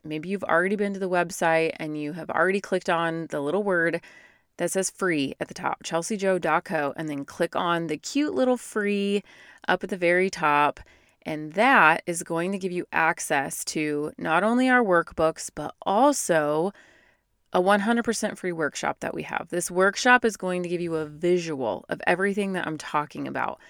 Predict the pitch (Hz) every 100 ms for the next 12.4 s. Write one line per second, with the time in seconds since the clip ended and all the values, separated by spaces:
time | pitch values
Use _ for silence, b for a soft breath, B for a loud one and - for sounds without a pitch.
0 | b b b - 175 185 196 214 202 196
1 | 190 190 180 170 - 160 160 - 147 139
2 | - - 156 - - 180 175 175 - 170
3 | 160 160 - 165 156 165 151 165 - 156
4 | 151 131 - 160 - 185 185 208 208 -
5 | 208 220 240 202 190 185 180 - 170 165
6 | 165 170 151 143 156 226 - _ B B
7 | B B B - 170 185 185 202 196 175
8 | - 175 180 180 - - 156 165 180 175
9 | 165 160 151 156 156 160 - 151 151 147
10 | 151 - B B B B _ _ - -
11 | - - 214 233 220 - 214 185 175 160
12 | 165 175 196